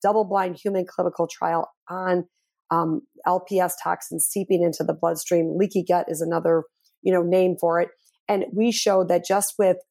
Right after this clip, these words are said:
a month of the product, it actually, st-, these strains actually saw a forty-two percent reduction in L P S toxins. And L P S toxins is causing this inflammatory response by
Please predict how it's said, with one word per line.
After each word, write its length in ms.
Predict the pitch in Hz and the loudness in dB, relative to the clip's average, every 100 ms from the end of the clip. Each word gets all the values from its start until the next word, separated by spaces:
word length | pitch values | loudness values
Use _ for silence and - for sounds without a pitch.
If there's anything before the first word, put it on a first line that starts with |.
| _ - 175 _ _ _ | _ -16 -16 _ _ _
a 100 | 175 | -2
month 340 | 175 196 233 233 | 0 -2 -2 -2
of 160 | 175 | -6
the 60 | 165 | -6
product, 460 | _ 185 170 160 - | _ -2 -2 -4 -4
it 140 | 180 - | -4 -2
actually, 520 | 180 185 - 180 180 | -4 -4 -2 2 4
st-, 260 | 175 - - - | 2 -4 -8 -2
these 240 | 196 180 | -2 0
strains 460 | - 196 170 165 - | 0 0 2 0 -2
actually 420 | 175 175 - 175 175 _ _ | -4 -4 -2 -2 -2 _ _
saw 280 | - 202 - | -2 0 0
a 40 | - | -2
forty-two 420 | 202 208 214 - | -2 -2 -4 -8
percent 380 | 208 185 - 175 - | -10 -10 -4 -4 -4
reduction 540 | 151 160 160 - 147 | -2 -2 -2 -4 -2
in 160 | 156 147 | -2 -2
L 180 | 165 165 - | -2 -2 0
P 100 | 170 | 0
S 180 | 147 - - | 0 -6 -6
toxins. 500 | - - - - - _ _ | -6 -6 -10 -12 -20 _ _
And 120 | 202 - | -4 0
L 160 | 214 | 0
P 160 | 240 226 | 0 -2
S 160 | 202 - | -2 -4
toxins 460 | - 226 226 190 170 | -4 -4 0 0 0
is 160 | 196 185 | -2 -4
causing 460 | - 208 208 185 180 | -6 -2 0 2 2
this 140 | 170 | 0
inflammatory 720 | 147 156 202 196 190 - 170 160 | -2 -2 -2 -2 -2 0 0 0
response 520 | 156 - 165 165 - | -2 -4 -4 -4 0
by 160 | 170 | -2